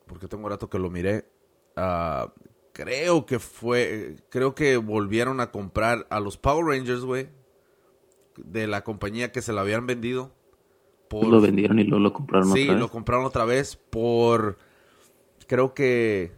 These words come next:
Speaker 1: veinticinco por ciento de lo que lo vendieron, cabrón.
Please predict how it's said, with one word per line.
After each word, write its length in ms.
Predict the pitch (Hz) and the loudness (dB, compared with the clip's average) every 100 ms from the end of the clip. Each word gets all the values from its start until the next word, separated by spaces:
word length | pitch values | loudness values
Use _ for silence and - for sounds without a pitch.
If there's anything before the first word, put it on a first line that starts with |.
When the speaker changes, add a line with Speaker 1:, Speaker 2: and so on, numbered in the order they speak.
| - _ _ _ | -20 _ _ _
Speaker 1:
veinticinco 720 | 120 123 - 110 135 139 151 - | -6 -4 -4 -6 -6 -4 -4 -2
por 180 | 110 | -4
ciento 680 | - - 123 127 123 131 123 - | -4 -6 -4 -4 -6 -8 -8 -10
de 120 | 107 | -8
lo 160 | 104 98 | -8 -8
que 120 | 95 | -10
lo 120 | 95 | -8
vendieron, 480 | 87 85 90 95 90 | -10 -10 -12 -12 -14
cabrón. 280 | 82 65 | -20 -20